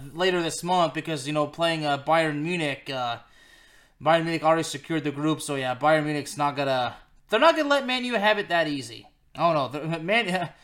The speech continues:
<laughs> Bayern Munich by no means are they gonna, uh, uh, uh, they're gonna say is Man U's not getting off that easy. But,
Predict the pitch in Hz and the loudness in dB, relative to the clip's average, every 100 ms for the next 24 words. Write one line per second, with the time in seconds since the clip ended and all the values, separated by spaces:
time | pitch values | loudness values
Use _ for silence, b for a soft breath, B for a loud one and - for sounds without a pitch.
0 | - 214 - 214 254 226 233 226 214 185 | -18 -12 6 8 8 4 0 0 4 4
1 | 190 226 226 214 202 170 - 170 190 196 | 4 4 2 2 0 -2 -4 -2 0 2
2 | 165 156 151 160 175 170 170 165 180 180 | 2 0 -4 -6 -6 -6 -4 -2 -2 -2
3 | 165 180 175 160 151 143 127 131 214 202 | -4 -2 0 0 0 -2 -4 -4 -2 0
4 | 202 151 175 165 165 160 151 147 135 131 | -2 0 0 0 0 -2 0 -2 -2 -4
5 | 117 107 101 _ _ _ _ _ _ - | -10 -16 -20 _ _ _ _ _ _ -20
6 | 131 113 107 | -12 -10 -12